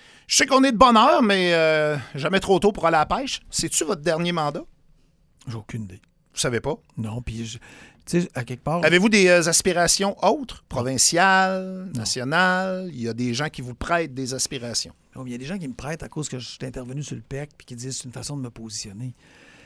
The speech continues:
Speaker 2: Je, moi, un, j'ai pas de plan, là, je vous l'ai déjà dit. Est-ce que ça peut arriver ? Oui. Est-ce que je veux que ça arrive ? Je, je suis pas là. J'ai, j'ai, j'ai demandé la confiance des gens pour être maire de Québec. On me l'a accordé. Je vais f-,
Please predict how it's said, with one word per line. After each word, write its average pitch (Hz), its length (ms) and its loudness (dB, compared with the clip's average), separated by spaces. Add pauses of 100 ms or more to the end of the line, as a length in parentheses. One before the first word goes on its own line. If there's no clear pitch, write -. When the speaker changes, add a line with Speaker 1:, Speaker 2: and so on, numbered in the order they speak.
(300)
Speaker 2:
Je, - 120 -18 (100)
moi, 160 280 -2
un, 165 80 0
j'ai 123 120 -6
pas - 120 -4
de - 80 -10
plan, 127 300 -10
là, 180 100 -8
je 127 80 -10
vous 123 60 -12
l'ai 123 120 -8
déjà 123 160 -6
dit. 117 300 -8 (560)
Est-ce 127 180 -6
que 175 80 -2
ça 147 160 -2
peut 147 120 -4
arriver ? 139 460 -4
Oui. 131 260 -6 (100)
Est-ce - 140 -10
que 139 80 -4
je 123 100 -6
veux 165 80 -2
que - 60 -6
ça 131 140 -4
arrive ? 131 300 -8 (120)
Je, 127 120 -10
je 110 60 -10
suis - 80 -14
pas 127 140 -8
là. 110 80 -12 (440)
J'ai, 135 180 -10
j'ai, 127 220 -12 (720)
j'ai 147 140 -8
demandé 156 260 -4
la 175 120 0
confiance 151 880 -8
des 131 180 -8
gens 143 220 -2
pour - 260 -14
être 127 160 -10
maire 139 160 -4
de 127 80 -8
Québec. 123 340 -10
On 139 60 -8
me 127 120 -8
l'a 120 120 -8
accordé. 120 460 -10 (220)
Je 120 160 -12
vais 120 60 -10
f-, - 100 -16